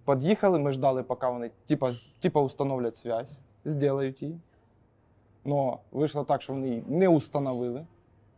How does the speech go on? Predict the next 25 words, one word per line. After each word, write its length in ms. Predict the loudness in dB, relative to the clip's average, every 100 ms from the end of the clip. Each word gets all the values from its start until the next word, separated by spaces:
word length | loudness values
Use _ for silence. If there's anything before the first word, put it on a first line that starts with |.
| _ _ _ _ _ _ -6
і 80 | 0
вони 180 | 4 4
уїхали. 480 | 6 4 2 -4 -12 _ _ _ _ _
Ка-, 120 | 0
ну, 340 | 2 2 -2 -2
вже 280 | -2 2 4
уїхали 520 | 4 2 2 4 2
тоді, 340 | 4 4 4 4
коли 280 | 2 0 0
нас 220 | 0 0
видвинули 440 | 0 2 -2 -2
вже 140 | -4 -6
на, 140 | -8
на 200 | -6 -8
самій 220 | -6 -8
позиції. 500 | -6 -8 -10 -14 -20 -20 _ _ _ _ _
Тобто 220 | -6 -2
ми 100 | 0
вже, 160 | 0 -2
на, 300 | -2 -4 -6 -8 -14 -18 _
коли 200 | -2 0
їхали 360 | 0 -2 -2 -4
на 120 | -6
позиції, 440 | -4 -4 -4 -4
ми, 200 | -6 -6